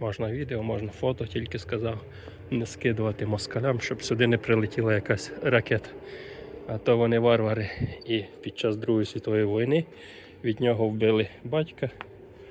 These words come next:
Дідові, кстати, вісімдесят років. Від нього вбили батька,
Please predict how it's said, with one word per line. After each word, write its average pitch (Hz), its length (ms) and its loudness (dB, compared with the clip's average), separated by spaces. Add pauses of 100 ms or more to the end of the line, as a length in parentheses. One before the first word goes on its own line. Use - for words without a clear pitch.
(440)
Дідові, 113 340 0
кстати, - 360 -2
вісімдесят 110 480 -2
років. 113 220 -2 (540)
Від 120 140 -6
нього 113 220 2
вбили 110 360 0
батька, 147 480 -2